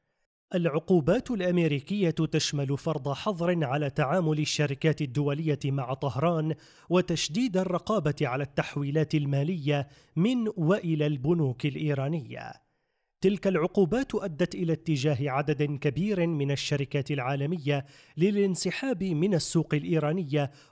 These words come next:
ووقف تعاملاتها مع شركات إيرانية. عملاق النفط الفرنسي توتال أعلن الاستعداد إلى الانسحاب من السوق الإيرانية الذي يتركز بشكل رئيسي في تطوير حقل الغاز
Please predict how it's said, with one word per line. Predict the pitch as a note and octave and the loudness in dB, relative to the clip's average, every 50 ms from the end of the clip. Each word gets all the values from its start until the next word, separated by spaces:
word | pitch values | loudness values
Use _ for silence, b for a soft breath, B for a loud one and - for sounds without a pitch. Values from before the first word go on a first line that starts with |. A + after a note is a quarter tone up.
| B | B
ووقف | B D#3 F3 B3 C4 - - - A3+ | B 4 4 4 2 -2 -6 -8 -6
تعاملاتها | G#3 - G#3 F#3 F3+ G3 F#3+ F#3 F#3 F#3+ F#3 D3+ - - C#3+ G#2 B2 C#3 C#3 | -4 -2 -2 0 0 2 2 2 2 2 2 0 0 -2 -2 -2 -2 -2 -2
مع | C3+ C#3 C3 B2 | -2 -2 -2 -2
شركات | C3+ - - C#3+ C3+ C3+ - - C#3+ C3+ - C#3+ | -2 -2 -2 -4 -4 -4 -2 -2 -2 -2 -2 -2
إيرانية. | C3 C3+ D#3+ E3 D3 C#3+ C3+ C3+ D3 F3 F3+ C3+ - - - - - - - _ _ _ _ _ _ _ _ _ _ _ _ _ - - | -4 -4 -4 -4 -4 -4 -4 -4 -4 -4 -6 -8 -10 -12 -12 -12 -12 -14 -20 _ _ _ _ _ _ _ _ _ _ _ _ _ -6 -2
عملاق | D#3 G3 A3 G#3+ A3 C4 C#4 C4 - - | 0 0 2 2 2 2 0 0 0 0
النفط | A3 F3+ D#3 F3+ F#3+ - - - | 0 2 2 2 0 -2 -2 -4
الفرنسي | E3 D3 - - D3+ C#3+ C#3+ C#3+ C#3 - - F3+ F3 D#3+ | -2 -2 -2 0 0 0 0 0 -2 -2 -2 -2 -2 0
توتال | - D#3+ D3 - - G3 G3 D3+ A#2+ A2+ - - _ - | 0 0 0 0 0 -2 -2 -2 -4 -6 -10 -10 _ -2
أعلن | G3+ D#3+ C#3 D3 D3+ D3+ D3 D3 | 0 2 4 4 4 2 2 0
الاستعداد | C#3+ C#3+ D3+ C#3 - - D#3+ C3+ B2 B2 E3 G#3 G#3+ E3+ D#3 | 0 -2 -2 -4 -4 -2 -2 -2 -2 0 0 0 2 2 2
إلى | D3+ - F3 D#3 D#3 | 0 2 2 0 2
الانسحاب | D3+ D3+ D3+ D3 C#3 - E3 D#3 - - A3 G#3+ D#3+ E3+ | 2 2 0 0 -2 -2 -2 -2 0 0 0 0 2 2
من | E3+ D#3+ D3 C#3 | 2 2 0 0
السوق | C3+ - - - F3+ E3 - D#3 | -2 -2 0 2 0 2 2 2
الإيرانية | D#3 D3+ E3 D#3+ D#3+ D3+ D3 D3+ F#3 G#3 D#3+ C3 C#3 C3+ C3+ - B B B B B B | 0 2 2 0 0 2 2 0 0 0 -2 -2 -2 -2 -2 -4 B B B B B B
الذي | A3 G#3+ G#3 F3+ D#3 G3+ G3 | 2 4 4 4 4 2 0
يتركز | F#3+ F3 - G3+ A3 B3+ - - - G#3 E3+ G3+ | 0 0 0 -2 -4 -4 -4 -2 -2 -2 0 0
بشكل | G3 D#3+ E3 - - A3 G#3+ - - E3+ D#3+ D3+ D3 | 0 0 0 0 0 -2 -4 -4 -2 0 0 2 2
رئيسي | C#3 D3 D3+ E3 D#3+ - - - G3 D#3 D3 D3 C#3+ C#3 | 0 0 0 0 0 0 0 -2 -2 0 0 0 -2 -2
في | - - D3+ C#3+ | -2 -2 -2 -2
تطوير | - D3 - - D3+ G3+ A#3+ A3+ E3+ C#3+ C3+ | -2 -4 -4 -4 -4 -2 -2 -2 -2 -4 -6
حقل | - - - - - D#3 C#3+ | -6 -8 -8 -6 -4 -2 -2
الغاز | C#3 C3+ B2+ D3 D#3 D#3 C3+ A#2 - | -2 -2 0 0 0 0 -2 -4 -4